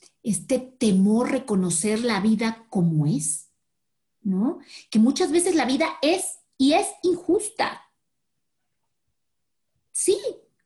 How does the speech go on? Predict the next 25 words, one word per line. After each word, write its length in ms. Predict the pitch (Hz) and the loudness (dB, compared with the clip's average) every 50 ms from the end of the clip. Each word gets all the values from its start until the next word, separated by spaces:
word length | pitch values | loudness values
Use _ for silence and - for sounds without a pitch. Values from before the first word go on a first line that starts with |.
| _ | _
a 100 | - 247 | -6 -2
veces 280 | 247 285 320 311 453 427 | 0 0 0 2 2 0
le 60 | 415 415 | 0 0
pasan 420 | 415 - 330 349 349 381 349 349 | 0 0 0 0 0 0 -2 0
cosas 320 | - 359 359 359 339 285 | 0 0 0 2 0 0
malas 340 | 311 311 330 359 370 349 - | 2 0 2 0 0 0 0
a 40 | 302 | -2
la 120 | 269 240 | -2 -2
gente 320 | 240 - 277 285 285 - 320 | -2 -2 -4 -4 -2 -2 -2
buena. 520 | 247 240 247 311 381 - - - - _ _ _ _ _ _ _ _ _ _ _ _ _ _ _ _ _ _ _ _ _ | -2 -2 -4 -4 -4 -6 -6 -8 -14 _ _ _ _ _ _ _ _ _ _ _ _ _ _ _ _ _ _ _ _ _
Y 140 | - 277 269 | 0 0 0
a 120 | 240 240 | 2 0
veces 400 | 247 294 381 571 622 - - 285 | 0 0 0 0 0 0 -2 -2
le 120 | 214 202 180 | -2 -2 -2
pasan 360 | 175 214 208 202 220 208 196 | -4 -4 -4 -2 -2 -2 -2
cosas 340 | 196 208 202 202 214 190 175 | -2 -4 -4 -4 -4 -2 -2
buenas 360 | 175 208 330 415 370 226 - | -2 -2 -2 -2 -2 -4 -4
a 60 | 165 | -4
la 100 | 147 143 | -4 -4
gente 320 | 151 - 185 175 180 220 202 | -2 -2 -2 -2 0 0 0
mala. 480 | 202 220 262 349 392 285 175 - - _ _ _ _ _ _ _ _ _ _ _ _ _ _ _ _ _ _ _ _ _ _ _ _ - - - | 0 0 -2 -4 -8 -8 -10 -12 -14 _ _ _ _ _ _ _ _ _ _ _ _ _ _ _ _ _ _ _ _ _ _ _ _ -14 -10 -6
Así 320 | 202 - - - 277 320 | -4 -4 -2 0 2 2
es 140 | 339 339 - | 2 2 0
la 120 | 349 339 | -2 0
vida. 440 | 339 320 359 370 - - - - - | 2 2 0 0 0 -6 -8 -10 -14